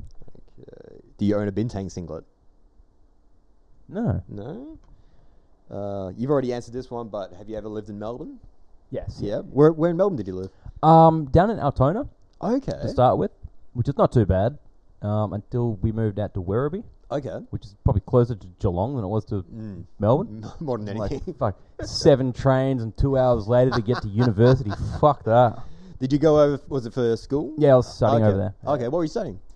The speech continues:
Speaker 2: Uh, I was doing graphic design at R M I T.
Speaker 1: Oh, beauty.
Speaker 2: Yeah.
Speaker 1: Nice.
Speaker 2: But a waste of time that was.
Speaker 1: 'Cause I, <laughs>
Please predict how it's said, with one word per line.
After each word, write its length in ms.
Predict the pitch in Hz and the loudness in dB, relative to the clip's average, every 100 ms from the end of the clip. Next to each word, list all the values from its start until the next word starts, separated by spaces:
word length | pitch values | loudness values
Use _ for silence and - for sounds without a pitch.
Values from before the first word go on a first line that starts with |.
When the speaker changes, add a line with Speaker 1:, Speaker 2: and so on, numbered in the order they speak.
| - | -4
Speaker 2:
Uh, 40 | 139 | 4
I 20 | 139 | 4
was 80 | |
doing 180 | 131 214 | 4 2
graphic 260 | 160 190 208 | 0 0 -2
design 460 | 120 120 139 156 - | -4 -2 -2 -4 -8
at 140 | 113 | -8
R 140 | - 117 | 0 0
M 80 | 110 | 0
I 100 | 104 | -2
T. 220 | 143 135 - | -4 -8 -10
Speaker 1:
Oh, 180 | 214 202 | -12 -10
beauty. 380 | 139 220 427 78 87 | -4 -4 -4 -8 -6
Speaker 2:
Yeah. 260 | 110 107 92 | -4 -4 -6
Speaker 1:
Nice. 580 | - 339 - - - - - _ - | -10 -14 -16 -18 -20 -20 -20 _ -12
Speaker 2:
But 100 | 98 | -12
a 80 | - - - - | -12 -20 -20 -18
waste 220 | 98 101 - | -10 -10 -8
of 80 | |
time 180 | - 104 | -6 -4
that 120 | 104 113 | -4 -6
was. 120 | 104 - | -10 -8
Speaker 1:
'Cause 120 | 127 | -2
I, 140 | 131 | 0
<laughs> 920 | 123 - - - - - - - - | -2 -4 -4 -4 -10 -18 -16 -10 -10